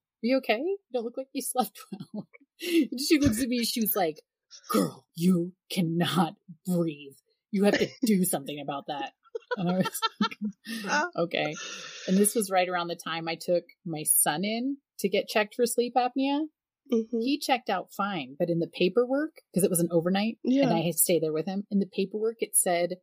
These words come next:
Speaker 1: "Have mom get checked for sleep
Speaker 2: <gasps>
Speaker 1: apnea.
Speaker 2: Oh
Speaker 1: Her
Speaker 2: my
Speaker 1: snores
Speaker 2: God.
Speaker 1: could be heard through the recording equipment."
Speaker 2: <laughs> Yeah, I'm dying over here.
Speaker 1: <laughs>
Speaker 2: Like, that nurse was like, "Jeez Louise." <laughs>
Speaker 1: Yeah. So, um,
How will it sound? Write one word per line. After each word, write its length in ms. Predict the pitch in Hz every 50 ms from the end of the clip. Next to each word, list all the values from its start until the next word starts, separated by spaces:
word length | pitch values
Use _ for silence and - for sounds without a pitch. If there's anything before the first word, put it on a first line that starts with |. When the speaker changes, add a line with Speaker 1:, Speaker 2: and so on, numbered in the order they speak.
| _ - -
Speaker 1:
"Have 240 | - 220 233 233 - -
mom 440 | 180 165 160 156 165 165 165 175 170
get 200 | 170 151 - -
checked 380 | - - 180 143 139 - - - -
for 100 | - 175
sleep 340 | - - - - 175 160 156
Speaker 2:
<gasps> 100 | - -
Speaker 1:
apnea. 640 | 175 156 151 - 175 160 151 165 160 151 151 156 156
Speaker 2:
Oh 140 | 370 381 277
Speaker 1:
Her 140 | - 196 190
Speaker 2:
my 40 |
Speaker 1:
snores 520 | 196 - - - 202 175 175 175 175 175 -
Speaker 2:
God. 40 | -
Speaker 1:
could 160 | 214 190 -
be 160 | 208 180 175
heard 540 | 170 285 190 190 170 175 180 180 185 196 - - -
through 220 | - 214 185 190 180
the 160 | 175 - 208
recording 540 | 185 185 180 - - - 170 - 196 180 180
equipment." 500 | - - - 160 151 156 151 151 214 196
Speaker 2:
<laughs> 40 | -
Yeah, 140 | 190 233 277 - -
I'm 140 | - 123 110 - - -
dying 240 | - 151 180 185 180
over 160 | 180 160 156
here. 200 | 208 240 254 - - - - - _ - - _ _ _ _ _ _ -
Speaker 1:
<laughs> 240 | 403 392 403 381
Speaker 2:
Like, 100 | - 233 -
that 200 | 233 240 233 233
nurse 260 | 233 196 208 233 240 -
was 80 | 294 - 339
like, 160 | 339 - - - _ -
"Jeez 600 | - 240 220 208 262 269 269 285 320 294 233 240
Louise." 760 | 254 277 269 269 247 247 240 226 220 220 208 180 175 180 180 220 - _
<laughs> 100 | _ -
Speaker 1:
Yeah. 880 | 247 220 185 175 180 180 180 180 175 160 160 151 151 147 147 139 139 - - - _ _ -
So, 1080 | 220 180 175 190 - - - - - - - - - 240 233 - - 226 202 190 190 196 233 226 - - - - - - 339 - - - - -
um, 380 | 214 214 214 196 190 185 180